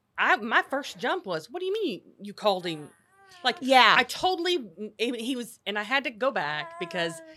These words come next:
Speaker 1: he was like, "Did you not see the other things?" <laughs> I was like, "I did, but, like, did you really say that?"
Speaker 2: Yeah.
Speaker 1: And that's where, and, like, I,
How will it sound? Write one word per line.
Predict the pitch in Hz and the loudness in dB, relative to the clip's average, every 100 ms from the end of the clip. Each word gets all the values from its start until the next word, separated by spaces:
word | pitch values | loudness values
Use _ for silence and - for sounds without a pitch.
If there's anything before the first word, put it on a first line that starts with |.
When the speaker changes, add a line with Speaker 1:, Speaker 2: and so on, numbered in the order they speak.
| - - | -18 -12
Speaker 1:
he | |
was | 247 | -6
like, | 208 - _ | -6 -6 _
"Did | 240 240 | -8 -2
you | |
not | 349 403 | 0 2
see | 415 | 4
the | 330 302 | 4 2
other | 392 | 0
things?" | 403 494 587 554 - _ 233 - - - - 359 320 311 262 | 2 2 0 -6 -12 _ _ -20 -20 -20 -18 -14 -12 -12 -4
<laughs> | |
I | |
was | 269 254 | -2 -2
like, | - _ _ _ _ - | -6 _ _ _ _ -4
"I | - | 0
did, | 359 339 233 | 2 2 2
but, | 254 | 2
like, | 240 - - _ | 2 0 -6 _
did | 262 277 | -2 2
you | 359 | 2
really | 381 453 | 2 -2
say | 302 330 | -2 -4
that?" | 403 453 453 _ _ - | -6 -10 -12 _ _ -12
Speaker 2:
Yeah. | 226 240 214 175 226 - | 0 6 8 8 4 -2
Speaker 1:
And | 240 | 0
that's | 262 302 339 | 0 0 -2
where, | 262 247 240 | -2 -2 -4
and, | 220 208 - _ _ _ _ _ _ _ _ _ _ | -8 -10 -16 _ _ _ _ _ _ _ _ _ _
like, | 240 247 - - _ - | 0 0 0 -18 _ 2
I, | 226 330 349 | 4 4 0